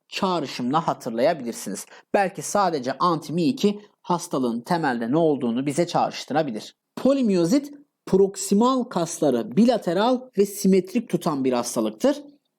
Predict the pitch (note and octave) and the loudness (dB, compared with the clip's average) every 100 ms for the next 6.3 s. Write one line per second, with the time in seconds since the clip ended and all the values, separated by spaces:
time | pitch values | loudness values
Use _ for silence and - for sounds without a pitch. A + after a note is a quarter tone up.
0 | _ _ - F#3 G#3 A#3+ C#4 A#3 F#3 D#3+ | _ _ -2 0 2 0 0 2 2 0
1 | C#3+ - - G#3 G#3 D#3 F3+ B3+ A3 E3 | -2 -4 -4 -2 -2 0 2 2 2 -2
2 | D#3 F3+ C4 C4+ - _ _ - C#4+ C#4 | 0 0 0 -4 -16 _ _ 0 0 0
3 | D3+ E3+ G3+ G3 A3+ A#3+ D#3 D3 - G#3+ | 0 2 4 4 4 4 2 -4 -2 -2
4 | F#3 D#3+ D#3+ D3 C#3 C3 - G3+ F3 D3+ | 0 -2 -2 -2 -4 -6 -2 0 0 0
5 | C3+ B2 A#2+ F#3 F3+ C#3 F3 B3 F#3 F3+ | 2 2 2 2 2 2 0 0 2 2
6 | D3+ A#2 | 2 0